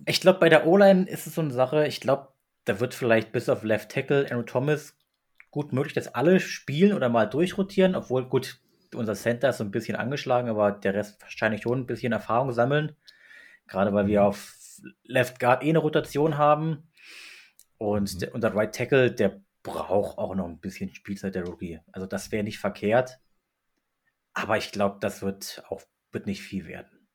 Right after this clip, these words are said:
Speaker 1: Dann eher
Speaker 2: Daniel
Speaker 1: die, die
Speaker 2: Jones?
Speaker 1: zweite. Ja, ich glaub, wie gesagt, eins, zwei Drives,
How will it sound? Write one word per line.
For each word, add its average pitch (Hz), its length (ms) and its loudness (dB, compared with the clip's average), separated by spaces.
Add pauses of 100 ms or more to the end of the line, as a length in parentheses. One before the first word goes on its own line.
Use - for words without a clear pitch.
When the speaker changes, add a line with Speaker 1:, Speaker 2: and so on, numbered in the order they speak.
(840)
Speaker 1:
Dann 101 140 0
eher 107 120 0
Speaker 2:
Daniel 101 160 6
Speaker 1:
die, 101 80 4
die 107 120 8
Speaker 2:
Jones? 113 100 -2
Speaker 1:
zweite. 107 380 -4 (840)
Ja, 127 320 6
ich 135 100 -6
glaub, 120 200 0
wie 127 60 -4
gesagt, 110 240 2
eins, 117 300 -4
zwei 117 160 2
Drives, 110 440 2